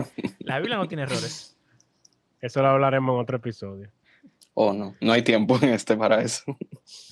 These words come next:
Speaker 1: Bueno, solamente para que no quede eso ahí, porque me gusta la controversia. Eh,
Speaker 3: Perfecto.
Speaker 1: lo que Ángel está diciendo, para el que no lo ha leído o no se ha dado cuenta, en Mateo, la genealogía de Jesús va desde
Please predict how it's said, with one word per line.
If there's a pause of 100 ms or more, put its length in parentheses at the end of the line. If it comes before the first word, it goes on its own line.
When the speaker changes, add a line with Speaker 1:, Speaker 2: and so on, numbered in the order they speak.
(140)
Speaker 1:
Bueno,
solamente
para
que
no
quede
eso
ahí, (260)
porque
me
gusta
la
controversia. (560)
Eh,
Speaker 3:
Perfecto. (640)
Speaker 1:
lo
que
Ángel
está
diciendo,
para
el
que
no
lo
ha
leído
o
no
se
ha
dado
cuenta, (520)
en
Mateo,
la
genealogía (220)
de
Jesús (680)
va
desde